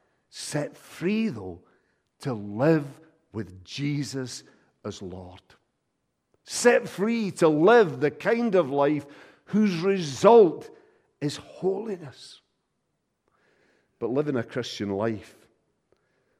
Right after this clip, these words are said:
that's about doing what you want, going where you want, with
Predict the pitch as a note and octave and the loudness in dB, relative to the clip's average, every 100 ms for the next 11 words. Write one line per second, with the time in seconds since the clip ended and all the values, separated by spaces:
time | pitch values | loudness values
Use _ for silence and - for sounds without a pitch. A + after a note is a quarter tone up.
0 | _ _ A#2 - A2+ A2+ G#2+ A#2+ A2 D3+ | _ _ -12 -6 -4 -2 -2 -6 -2 2
1 | D#3 C#3 A#2+ A#2 C#3 A#2+ A2 C#3 D3 A#2+ | 4 2 -2 -4 -4 -8 -10 -6 -4 -4
2 | F#2+ E2+ - _ _ _ _ _ _ - | -4 -8 -18 _ _ _ _ _ _ 0
3 | G2+ G#3 G3+ F#3+ C#3+ A#2 - - - A2+ | 10 12 12 10 10 2 -4 -16 -8 6
4 | E3+ F3 E3+ D#3 C3+ C#3 A#2+ G#2+ G2+ E2+ | 8 8 6 2 -2 -4 -2 -2 -2 -8
5 | - _ _ _ _ _ - F3+ | -18 _ _ _ _ _ 4 4